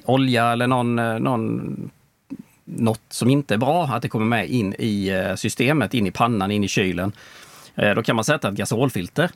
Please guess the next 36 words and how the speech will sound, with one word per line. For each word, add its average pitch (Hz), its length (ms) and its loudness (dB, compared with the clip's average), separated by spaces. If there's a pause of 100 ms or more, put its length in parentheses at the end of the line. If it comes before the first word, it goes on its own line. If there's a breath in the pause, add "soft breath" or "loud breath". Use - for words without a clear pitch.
(220)
som 113 140 -2
sitter 117 240 -2
precis - 260 -2
innan 127 400 2
den 104 120 0
här, 98 240 0 (240)
eh, 117 220 -8
duokontrollen 104 880 0
eller 98 180 2
den 95 120 0
vanliga 101 340 0
regulatorn 95 480 -2
du 92 60 -2
har, 90 220 -2 (580 loud breath)
som, 98 340 0
eh, 95 80 0
filtrerar 107 420 -2
bort 120 280 -2
det 104 100 -4
här 104 180 0
då, 98 180 -4
så - 120 -6
att, - 200 -12
eh, 85 380 -6 (640 loud breath)
den 160 240 2
skulle 151 200 0
jag 147 40 2
rekommendera 127 420 0
dig. 92 220 0
Har 135 160 0
du 147 160 0
en, 139 160 0
eh, 131 140 0
ett 127 140 -4
filter, - 300 -4
Peter? - 280 -10